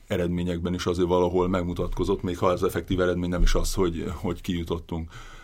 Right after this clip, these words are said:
De én mindig is hangoztattam azt, hogy, hogy, hogy nagyon nehéz a helyzete egy magyar szövetségkapitánynak, mert megvan az a tizenöt-húsz fős kerete, akikből azért az igazán nemzetközi szintet képviselőknek a száma az még kevesebb,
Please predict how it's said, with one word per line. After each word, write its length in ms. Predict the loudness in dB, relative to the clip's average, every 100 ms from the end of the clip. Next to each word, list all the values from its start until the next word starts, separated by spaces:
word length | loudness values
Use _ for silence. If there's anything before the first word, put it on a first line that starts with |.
| -10
De 440 | 0 4 6 6
én 260 | 6 2 2
mindig 220 | 2 2
is 100 | 0
hangoztattam 680 | 0 0 -2 -2 -4 -4 -2
azt, 220 | -4 -2
hogy, 200 | -2 -2
hogy, 180 | -4 -2 -2 -2 -6 -10 -8
hogy 220 | -4 0
nagyon 260 | 2 2 2
nehéz 340 | 0 -2 -2
a 60 | -2
helyzete 460 | 0 2 0 0
egy 80 | 2
magyar 320 | 2 0 -2
szövetségkapitánynak, 1160 | -4 -4 -4 -6 -2 -2 -2 0 2 2 2 0
mert 400 | 2 2 2 -2 -14 -18 -20 -20 -20 -18 -12 0
megvan 320 | 2 4 2
az 140 | 2
a 220 | 2 2 -2 -10 -12 -12 -16 -18 -20 -20 -20 -4
tizenöt-húsz 680 | 2 4 4 2 -2 -2 -2
fős 340 | 0 0 0 0
kerete, 580 | 0 0 2 2 2 -2 -12 -12 -2
akikből 720 | 0 0 0 4 4 4 2 -2
azért 320 | -2 0 0
az 160 | -2
igazán 400 | 0 2 4 2
nemzetközi 560 | 0 0 -2 0 -2 -2
szintet 440 | -4 -6 -4 -6
képviselőknek 1400 | -4 -4 -4 -6 -4 -2 -2 -2 -2 -6 -10 -10 -8 -8
a 60 | -8
száma 400 | -6 -6 -6 -8
az 140 | -8
még 220 | -8 -6
kevesebb, 560 | -2 0 0 2 0